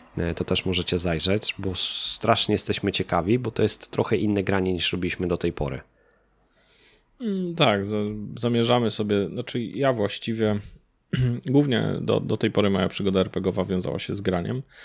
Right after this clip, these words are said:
Speaker 2: e, w R P G i obiecałem sobie, że w tym sezonie dwadzieścia trzy dwadzieścia cztery właśnie chcę się ograć, w sensie oprowadzić. E, właściwie chcę prowadzić dużo, czegokolwiek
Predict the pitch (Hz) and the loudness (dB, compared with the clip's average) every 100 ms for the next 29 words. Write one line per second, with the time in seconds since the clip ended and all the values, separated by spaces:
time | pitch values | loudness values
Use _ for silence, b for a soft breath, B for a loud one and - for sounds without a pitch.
0 | B B B B _ 85 90 87 87 - | B B B B _ -2 0 0 -2 0
1 | 92 101 113 101 92 90 95 95 - 95 | 0 2 4 4 2 0 0 0 0 -2
2 | 92 90 - 101 95 - 90 92 87 82 | 0 -2 -2 -2 -2 0 0 0 -2 -4
3 | 87 - B B B B - 90 87 - | -6 -12 B B B B -10 -2 -2 -2
4 | 90 - 92 90 85 - - - 107 113 | -4 -2 -2 -2 -4 -6 -10 0 2 2
5 | 104 101 - - 95 87 - - - - | 0 -4 -4 -4 -2 -2 -4 -8 -12 -12
6 | - - - - 107 107 - 196 - - | -10 -10 -12 -4 -4 0 2 2 0 2
7 | 104 107 98 95 - - 95 98 - - | 2 4 0 0 -4 -2 0 0 0 2
8 | 101 92 92 - - - - 101 92 101 | 4 4 0 -8 -14 -14 -8 -6 -6 -6
9 | - - - - 107 95 - 101 98 92 | -8 -8 -10 -6 -4 -4 -4 -4 -2 -2
10 | - - - - - 92 90 90 _ 104 | -2 -6 -12 -6 -2 -2 -2 -6 _ 0
11 | 95 92 98 95 - - 110 110 147 160 | 2 0 -2 -8 -10 -4 -2 2 2 2
12 | - 101 101 104 98 107 98 - | -2 -2 2 6 6 4 2 0